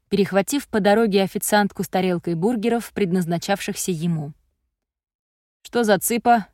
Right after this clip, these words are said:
натирая пивной стакан салфеткой, поинтересовался бармен, и Семен пожал плечами. «Да фиг знает. Чумная какая-то. Нормальных слов не понимает. Она тут часто бывает, не знаешь?» «Я первый раз вижу.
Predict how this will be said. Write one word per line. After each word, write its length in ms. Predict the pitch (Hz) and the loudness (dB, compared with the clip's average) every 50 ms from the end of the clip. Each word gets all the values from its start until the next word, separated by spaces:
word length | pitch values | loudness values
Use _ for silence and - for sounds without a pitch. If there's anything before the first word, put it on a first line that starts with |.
| _ _ _ _ - | _ _ _ _ -4
натирая 480 | 190 190 180 - 196 190 190 185 180 | -2 -2 0 0 0 2 2 2 2
пивной 340 | 175 - 185 170 180 180 180 | 2 0 -2 0 0 -2 -2
стакан 380 | - - - 180 - 185 175 170 | -2 -4 -6 -4 -4 -2 -4 -4
салфеткой, 680 | - 170 170 160 - 233 240 - - - 180 170 - - - | -4 -6 -6 -6 -6 -8 -8 -8 -6 -6 -4 -4 -6 -4 -2
поинтересовался 800 | 196 208 208 208 - 214 202 - 220 208 214 214 202 170 - 202 | 0 0 0 2 0 0 0 0 2 2 2 2 2 0 -2 -4
бармен, 460 | 165 175 165 160 151 151 151 151 - _ _ _ _ _ _ _ _ _ | -2 -2 -2 -4 -4 -8 -8 -10 -12 _ _ _ _ _ _ _ _ _
и 60 | - 185 | -6 -4
Семен 380 | - - 196 185 208 247 247 - | -2 0 0 2 2 2 2 2
пожал 280 | 196 180 165 185 180 | 0 0 0 -2 -2
плечами. 560 | - - 175 - - - 160 151 156 180 180 - _ _ _ _ _ _ _ _ _ - | -2 -4 -6 -6 -6 -8 -8 -8 -10 -12 -14 -18 _ _ _ _ _ _ _ _ _ -10
«Да 160 | 170 156 165 | -6 -6 -6
фиг 240 | 160 - 196 202 185 | -4 -2 -2 -2 -2
знает. 460 | 185 175 185 170 160 160 165 - - _ _ _ _ _ _ | 0 -2 -2 -2 -2 -6 -8 -12 -16 _ _ _ _ _ _
Чумная 420 | - - 220 208 196 196 190 180 165 | -8 -2 0 2 4 4 4 2 2
какая-то. 640 | - 175 - - 175 165 160 156 - - 165 165 _ _ _ _ _ _ _ _ _ _ - | -2 -4 -6 -6 -6 -6 -6 -8 -10 -12 -14 -14 _ _ _ _ _ _ _ _ _ _ 0
Нормальных 540 | 220 226 220 202 220 220 208 190 185 175 | 2 2 2 4 2 2 2 2 0 -2
слов 320 | - - - 220 185 - - | -2 -2 0 0 -2 -2 -2
не 100 | 180 165 | -4 -4
понимает. 580 | - 175 180 185 180 165 160 156 151 - _ _ _ _ _ _ _ _ _ _ _ _ _ _ _ _ _ _ _ _ _ | -2 -2 0 0 -2 -2 -4 -8 -10 -12 _ _ _ _ _ _ _ _ _ _ _ _ _ _ _ _ _ _ _ _ _
Она 220 | - 185 208 226 220 | 0 2 2 2 2
тут 120 | 247 220 | 0 -2
часто 320 | - - 339 339 - - 202 | -2 0 0 0 0 0 0
бывает, 400 | 175 185 165 170 165 160 151 - | 0 2 2 2 2 0 0 -2
не 120 | 180 180 | -2 -2
знаешь?» 520 | 175 220 262 269 240 180 - - - - _ _ _ _ _ _ _ _ _ _ _ _ _ _ _ _ _ - | 0 0 0 2 0 -2 -4 -8 -16 -18 _ _ _ _ _ _ _ _ _ _ _ _ _ _ _ _ _ -10
«Я 240 | - 202 240 269 269 | -4 -2 -2 -2 -2
первый 300 | - 277 262 262 269 262 | -2 -2 0 0 2 4
раз 260 | 226 214 220 214 - | 4 4 2 2 2
вижу. 360 | 220 214 175 160 165 160 160 | 0 0 0 0 -4 -6 -8